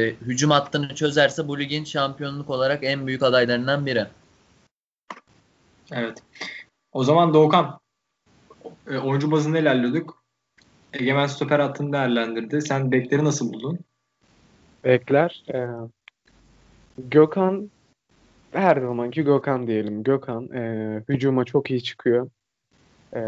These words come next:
Speaker 3: defansa dönüyor. E, sol bekte Caner'in tek bir eksiği var. Defansif yönü zayıf. <clears throat>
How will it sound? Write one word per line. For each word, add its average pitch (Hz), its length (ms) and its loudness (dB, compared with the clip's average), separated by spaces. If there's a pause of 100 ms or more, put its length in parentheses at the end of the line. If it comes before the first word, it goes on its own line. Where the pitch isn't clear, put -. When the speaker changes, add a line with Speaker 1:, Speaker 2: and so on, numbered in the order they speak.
(280)
Speaker 3:
defansa 120 540 2
dönüyor. 131 440 2 (1080)
E, 117 300 0
sol 170 440 4
bekte 147 500 2 (440)
Caner'in 147 500 2
tek 175 260 0
bir 135 60 6
eksiği 117 440 2
var. 139 220 2
Defansif 160 600 0
yönü 135 320 -2 (240)
zayıf. 147 560 -2 (1160)
<clears throat> 165 40 0